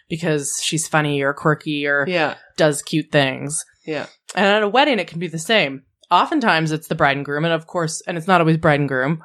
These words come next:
Speaker 1: I hate that about wedding kind of photography.
Speaker 2: That you're supposed to focus just on those people?
Speaker 1: Well, that you're supposed to focus them, on them, but also, like, I just did it. Just there, I said bride and groom. A lot of wedding advertising talks about brides and grooms.
Speaker 2: Right.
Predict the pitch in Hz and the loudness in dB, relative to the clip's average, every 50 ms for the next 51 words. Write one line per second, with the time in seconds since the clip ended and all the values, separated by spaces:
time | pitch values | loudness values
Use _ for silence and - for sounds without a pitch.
0 | - - 143 135 170 190 190 - 143 151 185 220 226 233 - 226 240 240 247 254 | -8 -8 -6 -4 -4 -4 -4 -4 -6 -4 -4 -4 -4 -2 -2 -2 -2 -2 -2 -4
1 | 247 240 233 - _ _ _ _ - - 233 226 226 226 220 - 214 214 214 214 | -6 -8 -12 -16 _ _ _ _ -6 -4 -2 -2 -2 -2 -4 -6 -6 -2 -2 -2
2 | 214 226 214 - 226 208 156 143 156 151 - - - 143 139 - - 131 - 143 | -2 -2 -4 -2 0 2 2 4 2 0 0 -2 -4 -6 -6 -6 -10 -8 -4 -4
3 | 135 135 - 135 135 - - 131 127 - - 131 127 131 127 135 - - 139 123 | -4 -4 -6 -8 -8 -8 -8 -8 -8 -6 -6 -6 -6 -6 -6 -8 -8 -10 -10 -8
4 | - - 165 185 202 214 226 240 262 294 226 254 254 247 247 254 240 - - 262 | -6 -4 -2 0 0 0 0 0 0 2 2 4 4 4 2 2 0 0 2 2
5 | 269 262 302 277 - 269 262 269 240 - - 202 190 190 180 - 185 185 190 202 | 2 2 0 0 2 0 0 0 -2 -2 0 0 0 0 0 0 -2 0 2 2
6 | 196 185 185 160 175 - 180 180 180 - - 196 185 180 175 170 160 - - - | 0 0 0 -2 0 2 2 2 2 0 0 0 2 2 2 0 0 -4 -8 -8
7 | 185 180 - - 160 160 165 160 165 160 160 - 175 156 135 - - - _ - | -8 -6 -4 -2 -2 0 0 0 -2 -2 -2 -2 -2 -2 -2 -4 -8 -14 _ -8
8 | - 160 160 - 175 156 147 139 131 - 156 147 - - 147 143 143 147 143 151 | -6 -6 -4 0 0 2 2 2 0 -2 -4 -4 -2 -2 -2 0 -2 -4 -4 -2
9 | 160 165 185 214 220 220 - - _ - - _ - 185 175 175 165 156 156 175 | -2 0 0 0 -2 -4 -10 -18 _ -20 -20 _ 0 2 2 2 0 0 0 2
10 | 165 165 165 160 156 156 156 160 _ _ _ _ _ _ - 156 160 165 185 202 | 2 2 0 -2 -4 -6 -8 -10 _ _ _ _ _ _ 0 0 0 0 -2 -2
11 | 208 226 226 226 214 233 247 254 254 254 262 - - _ _ _ _ - - 185 | -2 0 0 0 0 0 -2 -2 -2 -4 -8 -12 -18 _ _ _ _ -4 0 0
12 | 170 160 - - 160 190 196 196 - - 165 156 151 165 180 165 165 175 165 160 | 0 0 -2 -4 -2 0 0 0 0 0 0 2 2 2 0 -2 -2 -2 -2 -2
13 | 160 156 156 160 175 202 233 254 269 - - - _ - 156 147 127 - - | -2 -2 -2 -2 -2 -2 -2 -2 -2 -4 -8 -12 _ -10 -8 -8 -8 -10 -12